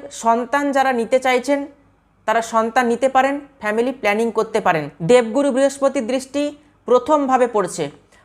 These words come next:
প্রথম ভাব মানে নিজে, নিজের জায়গা। অতএব কনফিডেন্স যাদের ল্যাক করছিল তাদের কনফিডেন্স লেভেল কিন্তু বাড়বে। নিজেকে নিয়ে এবার ভাবতে হবে, ম্যাচুরিটি লেভেল বৃদ্ধি হবে, ম্যানেজমেন্ট স্কিল বৃদ্ধি হবে,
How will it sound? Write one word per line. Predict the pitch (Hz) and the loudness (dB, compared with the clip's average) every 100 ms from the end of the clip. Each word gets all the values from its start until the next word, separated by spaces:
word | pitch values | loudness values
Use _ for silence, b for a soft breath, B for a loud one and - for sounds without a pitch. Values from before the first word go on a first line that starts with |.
| b | b
প্রথম | 233 233 294 269 | 0 2 2 2
ভাব | 277 233 | 0 0
মানে | 269 285 311 - _ _ - | -2 -2 -6 -12 _ _ -10
নিজে, | 190 254 208 214 147 - - - | -2 0 2 0 -2 -8 -20 -6
নিজের | 208 269 240 302 | 0 2 4 2
জায়গা। | 226 202 175 156 160 - b b | 2 0 0 -4 -6 -20 b b
অতএব | 226 294 285 B B - | 0 0 0 B B 2
কনফিডেন্স | 226 233 240 285 294 285 | 4 4 0 -2 -2 -2
যাদের | 247 240 226 | -2 0 -2
ল্যাক | 220 262 - | -2 -4 -2
করছিল | 262 254 247 175 151 | -4 -2 -2 -2 -2
তাদের | 214 233 | -2 -2
কনফিডেন্স | 233 214 208 226 247 240 | 0 0 0 -2 -4 -2
লেভেল | 226 233 | 0 0
কিন্তু | 233 247 311 320 - | 0 -4 -4 -4 -6
বাড়বে। | 160 190 208 175 156 - b b - | 2 2 2 -2 -6 -10 b b -8
নিজেকে | 190 254 254 311 302 294 | -2 0 0 -2 0 -2
নিয়ে | 285 285 | 0 -2
এবার | 233 247 247 | -2 -2 -2
ভাবতে | 180 202 190 233 | -2 -4 -2 -2
হবে, | 208 160 156 B B B | 0 -2 -4 B B B
ম্যাচুরিটি | 175 226 233 285 285 277 | -2 -2 0 0 0 0
লেভেল | 269 269 285 285 269 | 0 2 2 0 -10
বৃদ্ধি | 180 240 196 269 | -2 -2 0 2
হবে, | 262 247 269 269 B B 170 | 2 2 0 -4 B B -4
ম্যানেজমেন্ট | 208 240 277 240 277 277 | -2 0 0 -2 -4 -4
স্কিল | - 262 | -4 -2
বৃদ্ধি | 214 233 196 269 | 0 0 0 0
হবে, | 247 | 2